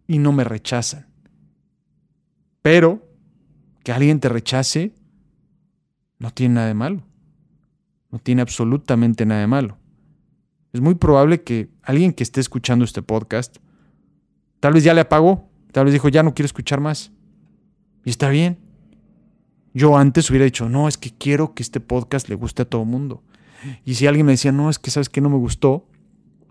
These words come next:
yo decía, "No puede ser, ¿por qué no le gustó?". En lugar de decir, "Bueno, a ver, ¿por qué no te gustó?". Tomar, recibir esa información y decir, "Ok, esto me ayuda o no.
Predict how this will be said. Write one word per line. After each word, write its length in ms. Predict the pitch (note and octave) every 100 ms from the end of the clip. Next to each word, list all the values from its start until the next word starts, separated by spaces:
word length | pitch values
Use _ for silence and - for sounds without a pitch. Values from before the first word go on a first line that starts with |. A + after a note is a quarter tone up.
| -
yo 100 | B2+
decía, 180 | B2+ B2+
"No 160 | A#2+ A2+
puede 200 | A#2+ A#2+
ser, 280 | - A2+ -
¿por 140 | -
qué 100 | C#3
no 80 | D#3
le 80 | D#3
gustó?". 380 | D3+ - A3+ - _ _ _ -
En 120 | D#3
lugar 160 | E3+
de 60 | E3+
decir, 160 | G3 F3
"Bueno, 300 | A#3+ C#4 -
a 80 | A#2
ver, 200 | A2 G#2+
¿por 120 | A2+
qué 100 | G#2+
no 120 | B2 A#2+
te 80 |
gustó?". 420 | A#2+ G#2+ D#3 E3+ - _ _ _ _ _ -
Tomar, 580 | G2+ A2+ B2+ D3 E3 _
recibir 500 | G#2+ A2 A#2 A2+ C3+
esa 160 | C#3 D3
información 440 | C3 C3 C3 C#3+
y 20 |
decir, 200 | C3 E3 _
"Ok, 280 | - A#2 -
esto 280 | A#2+ B2+ B2+
me 100 | A2
ayuda 260 | G#2+ A2 A#2+
o 40 |
no. 240 | D#3+ F#3